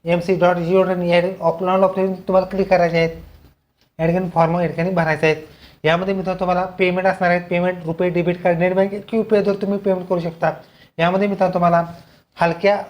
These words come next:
वलाईट फोटो या ठिकाणी अपलोड करायचे आहेत, सिग्नेचर अपलोड करायचे आहेत आणि डॉक्युमेंट्ससुद्धा या ठिकाणी तुम्हाला अपलोड करायचे आहे. यामध्ये मित्रांनो तुम्हाला कागदपत्रे अपलोड करताना सर्व माहिती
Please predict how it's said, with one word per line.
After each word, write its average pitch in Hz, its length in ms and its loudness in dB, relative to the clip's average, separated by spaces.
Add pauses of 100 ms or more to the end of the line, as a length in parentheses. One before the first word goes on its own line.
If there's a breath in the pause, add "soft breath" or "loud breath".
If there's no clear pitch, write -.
(100)
वलाईट 170 400 2
फोटो 190 200 2
या 180 60 6
ठिकाणी 185 200 0
अपलोड 185 220 2
करायचे 175 320 2
आहेत, 175 100 -6
सिग्नेचर 185 560 -2
अपलोड 180 260 -2
करायचे 170 300 2
आहेत 170 120 -2 (360 soft breath)
आणि 175 200 0
डॉक्युमेंट्ससुद्धा 190 580 2
या 180 60 6
ठिकाणी 175 240 -2
तुम्हाला 170 220 2
अपलोड 170 260 -2
करायचे 165 420 0
आहे. 143 220 0 (420 loud breath)
यामध्ये 170 300 2
मित्रांनो 170 300 0
तुम्हाला 165 360 2 (500 loud breath)
कागदपत्रे 175 540 0
अपलोड 180 260 0
करताना 180 380 -2
सर्व 202 280 -2
माहिती 185 500 -2